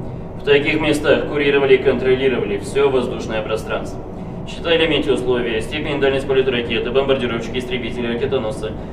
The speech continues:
Считали дальность поражения ядерных факторов, количество баз, единиц техники и тому подобное. Также в обязательном прокла-, п-, порядке прокладывали лётные маршруты.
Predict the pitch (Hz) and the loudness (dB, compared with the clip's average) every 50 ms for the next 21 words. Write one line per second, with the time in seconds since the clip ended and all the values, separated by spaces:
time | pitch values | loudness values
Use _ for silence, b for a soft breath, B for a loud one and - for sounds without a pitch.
0 | B B B - - 170 180 170 165 147 147 147 147 147 147 143 143 139 127 135 | B B B -6 -4 -2 -2 0 0 2 2 4 4 2 2 2 2 2 2 2
1 | 139 135 135 135 131 131 127 123 117 - 120 113 107 - - 139 147 - - 143 | 2 0 2 0 2 2 0 -2 -2 -2 -2 -2 -2 0 -2 -2 -4 -4 -2 -2
2 | 147 151 - - - - 127 120 120 - - 117 110 107 - - 120 123 - - | -2 -2 -2 -4 -4 -2 0 0 0 0 2 2 2 2 0 -2 -6 -8 -8 -6
3 | 143 143 139 - - - - - 120 113 107 - 107 107 107 117 113 - B B | -6 -4 -4 -4 -6 -6 -6 -6 -4 -4 -4 -4 -6 -6 -6 -6 -6 -6 B B
4 | B B B B - 175 180 175 160 135 120 135 131 127 123 117 - 113 107 98 | B B B B -2 -2 -2 0 0 0 0 0 0 0 0 0 0 2 0 0
5 | 95 95 95 98 - - B B B B - - 131 131 127 127 127 - 160 165 | -2 -4 -6 -6 -8 -8 B B B B -4 0 4 4 6 4 4 2 -2 -2
6 | 156 156 156 156 156 147 139 143 147 143 - - 147 147 147 - 139 135 143 143 | 0 2 2 2 2 2 0 0 0 0 0 -2 -2 -2 -2 0 0 0 0 0
7 | 139 135 135 131 127 117 - 131 127 123 - 135 139 135 135 135 135 135 131 123 | 0 -2 -2 -4 -6 -4 -2 -2 -2 0 0 2 4 6 8 8 6 6 2 -2
8 | - 131 117 117 113 117 113 127 143 147 147 147 147 143 143 139 123 117 110 113 | -2 0 0 0 0 0 0 2 2 2 2 2 2 2 2 2 0 -2 -2 -2
9 | 110 110 113 117 113 110 110 110 107 107 107 - - - - - - | -4 -4 -4 -4 -6 -4 -4 -4 -4 -6 -6 -6 -8 -10 -10 -10 -10